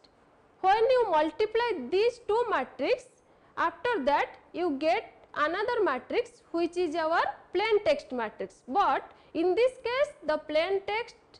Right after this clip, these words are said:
is zero to nineteen, because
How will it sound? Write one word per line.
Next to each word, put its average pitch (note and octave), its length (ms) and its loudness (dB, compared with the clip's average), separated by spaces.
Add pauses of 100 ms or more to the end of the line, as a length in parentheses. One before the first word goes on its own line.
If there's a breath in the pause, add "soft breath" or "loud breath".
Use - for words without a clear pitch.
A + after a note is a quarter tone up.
(260 soft breath)
is A#3 340 0 (680 soft breath)
zero F4+ 300 2 (240)
to A#4 220 4
nineteen, B3+ 500 0 (840)
because A4+ 560 -2